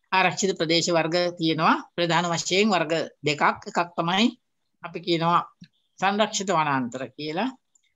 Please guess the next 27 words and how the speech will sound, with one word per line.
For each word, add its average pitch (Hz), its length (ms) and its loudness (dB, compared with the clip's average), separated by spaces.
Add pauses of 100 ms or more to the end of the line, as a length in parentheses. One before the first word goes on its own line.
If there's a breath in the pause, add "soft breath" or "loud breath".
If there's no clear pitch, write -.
(140)
සංරක්ෂිත 190 440 -4
වනාන්තර 175 460 0 (320)
කියන 185 280 0
ඒවත් 180 440 2 (500)
කිසිම 202 240 -2
වනයේ 185 400 4
උපදින 190 340 0
ද්‍රව්‍යයක්, 170 520 2 (600)
අ, 160 60 -12 (100)
එළියට 185 380 0
ගෙනියන්න 170 440 -2
එහෙම 160 220 -4
බෑ. 160 260 4
ඒවා 190 280 4 (100)
නරඹන්න 170 560 2
වගේ 175 300 -2
දේවල් 165 300 2
වලට 165 220 0
විතරයි, 170 380 2 (460)
නැත්තම් 170 260 -2
පර්යේෂණ 175 460 2
වගේ 170 220 0
දේවල් 160 260 2
වලට 156 180 -2
විතරයි 165 360 2
ඇතුළට 160 340 -2
යන්න 156 240 0